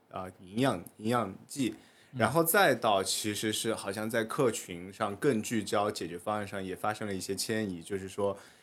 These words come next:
Speaker 1: 变成了我需要给，啊，三五十，三十岁到五十岁之间的以中年女性为主的群体，
Speaker 2: 嗯。
Speaker 1: 一个跟就是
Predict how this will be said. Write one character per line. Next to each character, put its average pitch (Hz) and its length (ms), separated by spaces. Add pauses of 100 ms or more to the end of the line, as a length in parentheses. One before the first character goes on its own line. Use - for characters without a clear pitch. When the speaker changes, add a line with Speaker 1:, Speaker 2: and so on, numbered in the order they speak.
(100)
Speaker 1:
变 135 140
成 117 180
了 107 80
我 98 140
需 - 220
要 110 200
给， 90 380 (420)
啊， 98 360
三 151 420
五 95 140
十， 98 260
三 156 260
十 156 60
岁 160 140
到 143 100
五 95 100
十 104 140
岁 127 240 (140)
之 123 180
间 123 260
的 104 120
以 101 160
中 156 260
年 110 560 (140)
女 107 200
性 165 300
为 143 160
主 104 340
的 92 140
群 98 320
体， 104 260 (200)
Speaker 2:
嗯。 107 180
Speaker 1:
一 117 140
个 110 580 (600)
跟 131 420 (260)
就 117 140
是 95 440